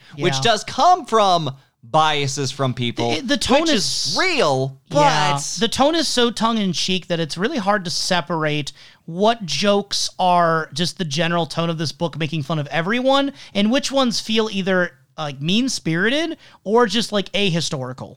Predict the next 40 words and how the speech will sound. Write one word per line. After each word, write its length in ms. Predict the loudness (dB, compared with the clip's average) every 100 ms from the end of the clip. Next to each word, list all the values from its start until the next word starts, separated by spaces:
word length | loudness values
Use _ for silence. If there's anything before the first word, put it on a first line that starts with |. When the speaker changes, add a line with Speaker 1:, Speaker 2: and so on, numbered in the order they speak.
| _
Speaker 1:
Yeah. 160 | -10 -10 -4
Speaker 2:
Um, 400 | -2 0 0 2
not 240 | 2 2
necessarily 580 | 0 -2 -2 0 0 -2
in 120 | -2
line 280 | 0 0 0
with, 120 | -2
with 180 | -4 -4
history. 420 | -6 -6 -6 -8 -10 -4
And 140 | 0
this 140 | 0 0
is 120 | -4
where, 240 | 0 2
like, 320 | 2 2 0 -2
you 120 | -4
know, 280 | -4 -8 -14 -16
<laughs> 160 | -6
the 400 | -4 -4 -8 -10 -8
professor 300 | -2 -2 -2
can 180 | -4 -2
yell 200 | 0 0
at 60 | -2
me, 120 | -6
"Do 100 | -4
your 140 | -4
research." 500 | -4 -4 -2 -4 -6 -12 -10 -2
But 80 |
Speaker 1:
Yeah. 200 | 0 0 -6 _
Speaker 2:
no 180 | 2 4
amount 240 | 4 4 2
of 120 | 0
research 500 | 0 0 0 -2 -2
would 120 | -2
make 200 | -2 -2
me 80 | -4
an 80 | -4
expert 400 | -6 -6 -6 -4
on 120 | -2
these 120 | -4
cultures. 540 | -4 -6 -6 -6 -8